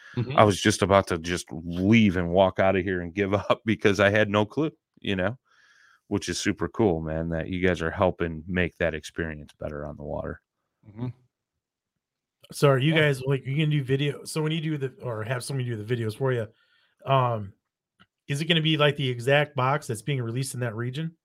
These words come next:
Speaker 1: Yeah.
Speaker 3: See, that, that's even better.
Speaker 2: Yeah.
Speaker 3: Because now people can go, "Oh, okay. Oh, it's this one? Oh, all right." And then, "How do you hook that again?"
Speaker 2: Yeah.
Speaker 3: You know, and
Speaker 2: Yeah, yeah.
Speaker 3: you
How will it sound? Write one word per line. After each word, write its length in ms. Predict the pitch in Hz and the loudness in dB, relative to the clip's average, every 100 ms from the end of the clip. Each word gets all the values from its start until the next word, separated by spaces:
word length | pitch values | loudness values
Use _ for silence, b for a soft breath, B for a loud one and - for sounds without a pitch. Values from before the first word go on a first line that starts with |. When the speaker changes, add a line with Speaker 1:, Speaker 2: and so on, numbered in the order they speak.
| _ _ _ _ _ _ _ | _ _ _ _ _ _ _
Speaker 1:
Yeah. 280 | 107 131 120 - _ _ _ _ _ _ _ - - | 6 6 6 -4 _ _ _ _ _ _ _ -20 -20
Speaker 3:
See, 140 | - 123 | -6 0
that, 220 | 127 120 123 | 0 -2 2
that's 340 | 143 160 - | 4 4 2
even 220 | 131 120 | -6 -4
better. 340 | 117 117 87 - - | -2 -2 -4 -12 2
Speaker 2:
Yeah. 200 | 92 76 - _ _ _ _ | 4 4 -4 _ _ _ _
Speaker 3:
Because 420 | 127 123 131 113 | -4 2 2 2
now 300 | 123 143 143 | 4 4 4
people 320 | 113 139 123 110 | 0 -2 -2 -4
can 100 | 123 | -6
go, 140 | 110 | -4
"Oh, 240 | 185 170 135 | -2 -2 -4
okay. 240 | 151 110 - | -6 -12 -12
Oh, 180 | 139 104 | -12 -12
it's 120 | - | -16
this 180 | 131 170 | -16 -12
one? 220 | 190 190 _ | -14 -14 _
Oh, 80 | - | -10
all 160 | 120 120 | -8 -4
right." 260 | 123 120 117 | -4 -4 -6
And 100 | 123 | -8
then, 280 | 113 107 - _ _ | -8 -10 -16 _ _
"How 120 | 127 | -10
do 80 | 143 | -6
you 80 | 156 | -4
hook 180 | 175 175 | -6 -6
that 160 | 170 | -6
again?" 400 | 165 185 185 175 - | -6 -6 -6 -8 -6
Speaker 2:
Yeah. 280 | 104 98 87 - | 0 2 2 0
Speaker 3:
You 80 | 131 | -2
know, 260 | 131 120 | 0 -2
and 200 | 110 101 - | -4 -8 2
Speaker 2:
Yeah, 120 | 92 | 6
yeah. 280 | 85 85 87 | 8 8 6
Speaker 3:
you 60 | - | 2